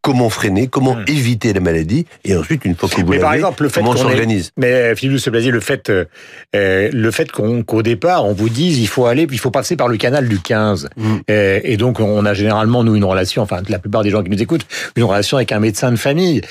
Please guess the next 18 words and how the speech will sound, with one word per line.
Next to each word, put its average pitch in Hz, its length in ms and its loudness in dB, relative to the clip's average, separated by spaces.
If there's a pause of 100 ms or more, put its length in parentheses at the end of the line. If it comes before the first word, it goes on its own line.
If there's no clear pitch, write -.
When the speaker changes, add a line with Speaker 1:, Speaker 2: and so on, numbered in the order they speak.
(140)
Speaker 1:
Hmm. 104 80 0
Speaker 2:
Est-ce 101 100 0
que 156 80 0
ça 147 160 0
a 139 60 -2
pas 160 180 0
créé, 170 460 0
justement, 139 520 -2
cette 120 280 -4
idée 165 480 2
qu'il - 60 -6
y - 20 0
avait 117 180 -4
une 135 80 0
urgence, 151 560 0
qu'il - 140 -14
fallait, 120 260 -2 (380)
euh, 113 400 2